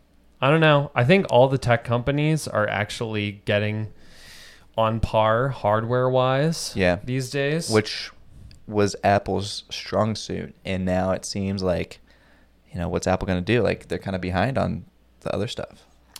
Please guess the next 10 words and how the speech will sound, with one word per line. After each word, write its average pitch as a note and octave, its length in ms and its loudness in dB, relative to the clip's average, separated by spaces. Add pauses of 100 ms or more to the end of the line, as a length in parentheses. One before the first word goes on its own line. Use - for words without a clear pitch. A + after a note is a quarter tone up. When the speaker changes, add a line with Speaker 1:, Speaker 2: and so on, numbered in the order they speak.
(120)
Speaker 1:
I A#2+ 80 0
feel D#3+ 200 4
Speaker 2:
Soft-, C3 80 6
Speaker 1:
like G2+ 200 4
Speaker 2:
software A2 400 4
services. A#2 640 -4 (300)
Speaker 1:
I C3 100 2
feel D#3 200 2
like B2 200 2
Apple G2 760 0